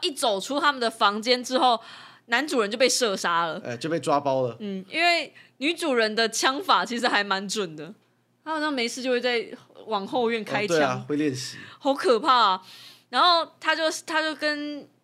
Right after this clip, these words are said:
Speaker 1: 对着男主人大叫说：“你居然真的要跟他走？”这样。
Speaker 2: 那就说：“你怎么还，你还，你还真的要跟这个女人走？”
Speaker 1: 嗯，嗯，
Speaker 2: 哦，
Speaker 1: 嗯。
Speaker 2: 而且这边她也透露一件事情，
Speaker 1: 嗯。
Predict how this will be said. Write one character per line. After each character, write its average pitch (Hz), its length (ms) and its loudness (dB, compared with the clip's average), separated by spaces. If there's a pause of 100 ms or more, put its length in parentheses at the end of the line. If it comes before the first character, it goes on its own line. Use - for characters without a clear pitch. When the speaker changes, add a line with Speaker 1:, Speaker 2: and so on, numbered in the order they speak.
(140)
Speaker 1:
对 302 140 0
着 247 100 4
男 233 280 -2
主 226 200 -6
人 196 180 -4
大 220 240 4
叫 214 240 2
说 226 160 -2
：“你 214 80 -4
居 202 180 -4
然 277 240 2
真 311 240 2
的 285 80 2
要 269 160 6
跟 262 160 0
他 262 160 2
走？” 175 460 -4 (400)
这 208 60 -10
样。 - 180 -10 (240)
Speaker 2:
那 131 220 -4
就 139 120 -4
说 156 140 2
：“你 151 100 -2
怎 143 80 -2
么 123 80 -4
还， 127 140 -2
你 131 160 -4
还， 160 200 0
你 208 120 0
还 185 140 2
真 262 220 2
的 277 60 6
要 233 140 6
跟 226 140 4
这 233 40 2
个 220 120 2
女 156 120 0
人 135 200 0
走？” 131 260 -4
Speaker 1:
嗯， 214 320 -8
嗯， - 60 -10
Speaker 2:
哦， 175 80 2
Speaker 1:
嗯。 - 20 2
Speaker 2:
而 208 100 4
且 240 140 4
这 233 140 4
边 226 120 4
她 220 140 2
也 156 160 0
透 185 220 -2
露 170 160 2
一 143 60 2
件 147 120 0
事 143 180 -6
情， 107 300 -8
Speaker 1:
嗯。 185 300 -16